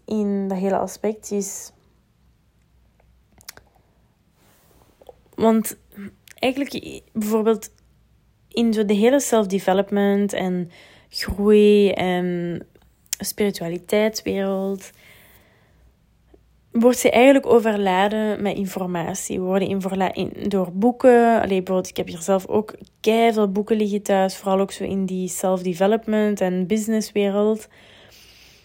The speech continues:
Zoveel boeken zoals de five A M Club, ten percent Happier. Ehm, wat heb ik hier nog allemaal?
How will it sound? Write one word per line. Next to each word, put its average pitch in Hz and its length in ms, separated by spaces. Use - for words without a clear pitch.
Zoveel 247 400
boeken 233 260
zoals 214 140
de 196 80
five 190 480
A 285 140
M 285 120
Club, 247 460
ten 202 200
percent 185 460
Happier. 233 920
Ehm, 185 480
wat 180 100
heb 190 100
ik 190 140
hier 190 120
nog 190 180
allemaal? 180 600